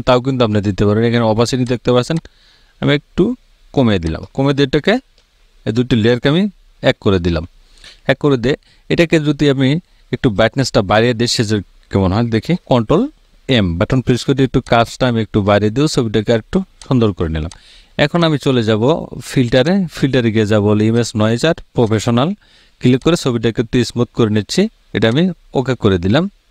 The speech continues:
আরেকটি বার প্রেস করে দেবো কন্ট্রোল এফ বাটন প্রেস করে দিয়ে ছবিটাকে আরেকটু স্মুথ করে নিচ্ছি। এখন দেখেন ছবিটা কিন্তু আরেকটু সুন্দর হয়ে গেছে। এখন এই যে সাদা সাদা ভাবটা দেখতে পাচ্ছেন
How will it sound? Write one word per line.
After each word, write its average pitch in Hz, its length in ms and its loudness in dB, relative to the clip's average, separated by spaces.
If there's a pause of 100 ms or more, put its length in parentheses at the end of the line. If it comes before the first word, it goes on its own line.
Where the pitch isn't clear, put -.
(560)
আরেকটি 143 300 -2
বার 131 180 4
প্রেস 127 220 0
করে 135 200 2
দেবো 139 120 2 (100)
কন্ট্রোল 139 320 2 (440)
এফ 98 80 -2 (340)
বাটন 110 300 0
প্রেস 123 240 0
করে 131 160 2
দিয়ে 151 160 2
ছবিটাকে 117 440 0
আরেকটু 123 300 0 (600)
স্মুথ 117 260 -2
করে 101 160 4
নিচ্ছি। - 220 -4
এখন 147 200 -2
দেখেন 127 240 -4
ছবিটা 117 300 0
কিন্তু 139 180 -2 (200)
আরেকটু 127 260 0 (100)
সুন্দর 107 300 0
হয়ে 87 180 0
গেছে। 82 200 -10 (680)
এখন 160 180 -2
এই 170 120 2
যে 180 40 4 (100)
সাদা 143 280 2
সাদা 139 280 0
ভাবটা 117 220 2 (100)
দেখতে 107 240 -2
পাচ্ছেন 113 200 0